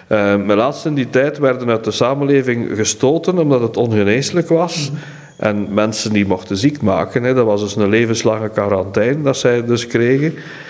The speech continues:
Speaker 1: En hij komt die mens tegen, hij heeft die dus omhelst.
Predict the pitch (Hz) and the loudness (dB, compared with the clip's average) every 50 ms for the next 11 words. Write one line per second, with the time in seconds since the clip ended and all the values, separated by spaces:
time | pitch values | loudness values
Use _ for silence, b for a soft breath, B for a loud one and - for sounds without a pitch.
0 | B B B B B B 120 120 123 - - 110 101 117 139 170 170 - - 175 | B B B B B B -2 -2 -2 -4 -6 -4 0 0 2 0 0 0 0 0
1 | 165 147 - 147 139 131 127 123 117 110 110 - - - 117 120 139 170 175 208 | 0 -2 -2 -2 0 2 2 2 2 0 -2 -4 -2 2 2 4 4 4 2 0
2 | 190 - - 127 120 143 160 151 - 170 151 147 147 135 123 120 117 113 101 101 | 0 2 2 0 2 0 -2 -2 -4 -2 0 2 2 4 2 2 0 0 0 0
3 | 120 139 123 95 92 - - - - - - | 0 0 0 0 -2 -4 -6 -6 -8 -10 -10